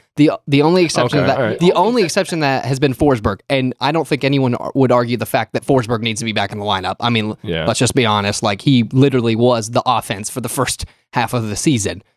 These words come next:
Speaker 2: And, and another problem you get once you start getting healthy players back in the lineup, you start realigning the, uh, the lines, and then you start messing with the chemistry that's been gelling
Speaker 1: Exactly.
Speaker 2: again, and, and that's
Speaker 1: So
Speaker 2: really
Speaker 1: it,
Speaker 2: tough.
Speaker 1: it's gonna be very interesting. I'm just saying, like,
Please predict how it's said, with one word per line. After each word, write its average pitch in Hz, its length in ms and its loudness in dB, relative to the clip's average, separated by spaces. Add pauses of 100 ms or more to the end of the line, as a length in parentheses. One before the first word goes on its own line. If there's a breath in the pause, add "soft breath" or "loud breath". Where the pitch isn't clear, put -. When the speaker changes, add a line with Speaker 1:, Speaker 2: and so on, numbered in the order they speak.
(280)
Speaker 2:
And, 120 280 0
and 123 180 0
another 117 280 2
problem 110 260 2
you 101 100 0
get 98 200 -2
once 110 220 0
you 123 60 2
start 104 360 0
getting 107 300 -2 (100)
healthy 117 280 -2
players 110 280 0
back 104 200 -2
in 104 60 0
the 101 60 2
lineup, 110 340 0
you 101 80 0
start 117 300 0
realigning 107 920 0
the, 98 340 2
uh, 95 300 0 (340)
the 107 120 -2
lines, 104 560 0
and 104 160 -2
then 107 140 2
you 104 80 0
start 107 220 -2
messing 110 360 2
with 104 300 2
the 101 140 0
chemistry 123 480 0
that's 98 180 0
been 98 160 -2
gelling 101 220 2
Speaker 1:
Exactly. 95 300 0
Speaker 2:
again, 92 140 -2
and, 90 220 -2
and 101 100 -2
that's 113 220 0
Speaker 1:
So 135 120 4
Speaker 2:
really 110 200 4
Speaker 1:
it, 101 60 -2
Speaker 2:
tough. 120 200 4
Speaker 1:
it's 110 100 -2
gonna 180 180 2
be 165 100 4
very 143 280 2
interesting. 117 720 -6
I'm 120 180 -2
just 143 180 0
saying, 127 280 4
like, 110 280 -2